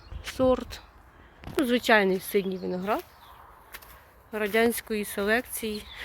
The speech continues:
чи якої там він домашньої. Такий у нас тут виноградик росте. Тут у нас вже спіє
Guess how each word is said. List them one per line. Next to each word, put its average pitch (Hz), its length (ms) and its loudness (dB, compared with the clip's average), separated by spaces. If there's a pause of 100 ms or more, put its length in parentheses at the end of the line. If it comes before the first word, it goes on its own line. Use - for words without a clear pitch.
(220)
чи - 160 -8
якої 185 340 -6
там 185 160 -10
він 185 140 -6
домашньої. 185 720 -4 (1160)
Такий 240 340 2
у 214 40 6
нас 214 180 2
тут - 220 -12
виноградик 185 880 0 (460)
росте. 262 520 -6 (640)
Тут 254 180 -2
у 220 40 4
нас 196 180 4
вже 196 220 0
спіє 185 460 -2